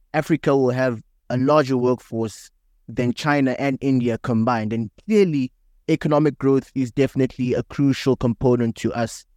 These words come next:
prospering within the next couple of years' time. So what role do you think sport plays in that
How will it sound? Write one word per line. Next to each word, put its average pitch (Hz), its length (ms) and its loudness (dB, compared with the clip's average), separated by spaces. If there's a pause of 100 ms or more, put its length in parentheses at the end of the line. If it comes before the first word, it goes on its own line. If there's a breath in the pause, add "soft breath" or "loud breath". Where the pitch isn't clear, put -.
(420)
prospering 123 640 2
within 110 520 -2 (460)
the 120 80 -2
next 120 240 0
couple 113 340 0
of 104 160 -4
years' 113 320 0
time. 113 360 -2
So 127 260 -2 (460)
what 180 280 2
role 170 280 4
do 156 100 -4
you 147 100 2
think 147 240 -2
sport - 440 -2 (100)
plays 117 540 -2
in 123 220 -2
that 120 180 0